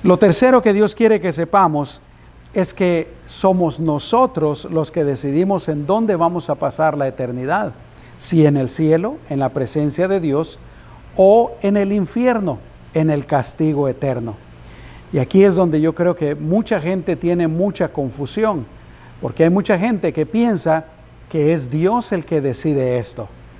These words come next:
Y déjame decirte que no es así, no es Dios. Somos nosotros los que decidimos. Te lo explico. Dios quiere que todos vayamos al cielo.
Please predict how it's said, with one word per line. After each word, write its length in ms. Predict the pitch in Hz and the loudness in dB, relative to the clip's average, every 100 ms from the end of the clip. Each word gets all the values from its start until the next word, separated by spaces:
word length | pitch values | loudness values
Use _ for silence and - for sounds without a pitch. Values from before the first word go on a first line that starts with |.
| - - - - | -20 -20 -20 -2
Y 400 | 202 180 165 170 | 4 8 8 4
déjame 460 | 156 165 196 208 165 | 2 0 2 2 0
decirte 500 | 135 - 208 208 196 | -2 0 0 0 -4
que 140 | 143 | -4
no 220 | 139 160 | 0 0
es 160 | 156 147 | 0 -4
así, 300 | 123 214 233 | -8 -4 -4
no 340 | 143 160 196 | 0 0 0
es 180 | 214 160 | -2 -2
Dios. 480 | 175 233 233 - - - - - | -2 0 -2 -6 -16 -20 -20 -20
Somos 560 | - - 185 196 214 214 | -12 0 2 4 2 2
nosotros 580 | 202 - 240 254 233 | -2 -2 -4 0 -2
los 200 | 202 175 | 0 -2
que 140 | - 156 | -2 -2
decidimos. 720 | 143 - 143 127 113 104 - - - - - - - | -2 -2 -2 -2 -4 -10 -14 -20 -20 -20 -20 -20 0
Te 100 | 180 | 4
lo 100 | 165 | 6
explico. 560 | 160 - 262 262 208 107 - - - - - - | 4 0 0 0 -2 -10 -14 -20 -20 -20 -18 -6
Dios 440 | 135 208 262 254 | 2 6 4 2
quiere 460 | - 190 139 151 - | 2 2 2 -2 -4
que 220 | 175 160 | -2 -2
todos 640 | - - 226 247 254 226 | -2 0 2 2 0 -2
vayamos 540 | 165 156 147 156 156 - | -2 -2 -2 -2 -2 -2
al 140 | 156 | -4
cielo. 460 | - 196 240 202 | -2 0 0 -2